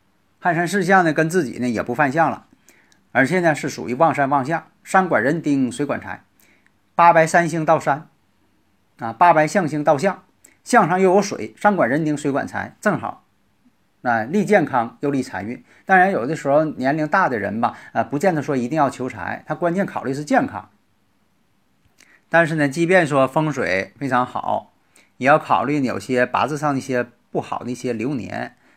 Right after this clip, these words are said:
你像他这八字呢，对这个牛年呐、羊年呐、啊，龙年呐，哎，这都得注意身体健康。所以说，所以说他这个八字呢，啊，第一，五行当中呢缺金、缺水，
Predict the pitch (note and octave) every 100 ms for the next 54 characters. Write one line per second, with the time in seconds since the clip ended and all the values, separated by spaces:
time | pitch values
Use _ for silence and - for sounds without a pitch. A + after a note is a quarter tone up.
0 | _ D3 E3+ E3 E3 C#3 A2+ B2 C#3+ C3
1 | A#2+ _ _ _ - C#3+ C3 C3 B2 A#2
2 | E3+ E3 B2+ C3+ C#3 C3 _ - A#2+ F3
3 | E3 B2 C#3 C#3 - _ _ _ _ _
4 | _ _ _ - A2+ A2 C#3+ G#3+ B2 A#2+
5 | B2+ - - C3 E3 G3+ B3+ C#3 F3 D#3+
6 | C3+ C#3+ B2+ G2 C#3 G#2 G2 - _ _
7 | _ _ _ _ _ _ C#3+ C3 B2 C#3+
8 | D#3 C#3 C3 C3 D3 B2+ A#2+ G#2+ G2 F#2+
9 | F#2+ A2 B2+ A#2 G#2 _ - _ _ -
10 | A2 G3 D#3+ C#3+ D3 _ A2+ A2 D3 D3+
11 | D3 C#3 C3 C3+ - E3+ D#3 C3+ C#3 -
12 | - E3 - -